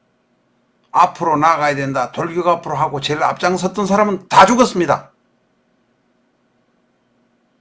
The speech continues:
대포가 쏟아지고 적의 총탄이 쏟아지고 고개를 쳐박고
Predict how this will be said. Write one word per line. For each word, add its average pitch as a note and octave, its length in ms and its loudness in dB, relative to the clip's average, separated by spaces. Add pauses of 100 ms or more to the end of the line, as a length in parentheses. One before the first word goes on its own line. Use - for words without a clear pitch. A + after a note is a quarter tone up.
(360)
대포가 D#3+ 840 4 (280)
쏟아지고 E3+ 880 -2 (640)
적의 E3+ 320 0
총탄이 G3 480 2
쏟아지고 F3 800 -2 (460)
고개를 F#3 360 6
쳐박고 F#3+ 640 2